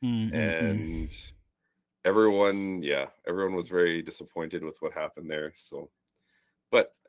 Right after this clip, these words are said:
Speaker 2: uh, yeah, so, but with the streaming stuff, I've been kinda, I wanted to dabble in it and do it,
Speaker 1: Mm-hmm,
Speaker 2: but
Speaker 1: mm-hmm, mm-hmm.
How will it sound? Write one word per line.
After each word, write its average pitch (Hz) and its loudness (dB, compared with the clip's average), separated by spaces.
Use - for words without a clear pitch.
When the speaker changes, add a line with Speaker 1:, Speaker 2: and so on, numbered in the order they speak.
Speaker 2:
uh, 104 4
yeah, 110 0
so, 98 -4
but - 0
with 107 -4
the - -8
streaming 131 -4
stuff, - -2
I've 92 -2
been 95 -4
kinda, 85 -4
I 90 0
wanted 101 0
to 113 -12
dabble 107 0
in 110 -2
it 120 -4
and 92 -8
do 85 -2
it, 131 0
Speaker 1:
Mm-hmm, 123 -4
Speaker 2:
but 76 0
Speaker 1:
mm-hmm, 110 -4
mm-hmm. 98 -4